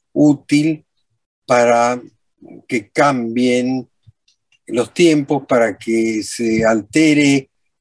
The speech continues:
el, el rumbo que, que, que, que, que sigue la civilización.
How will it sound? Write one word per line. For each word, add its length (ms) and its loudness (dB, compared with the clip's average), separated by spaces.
el, 300 -8
el 240 -4
rumbo 520 0
que, 240 -6
que, 300 -6
que, 460 -6
que, 320 -6
que 140 -4
sigue 420 2
la 360 0
civilización. 1000 0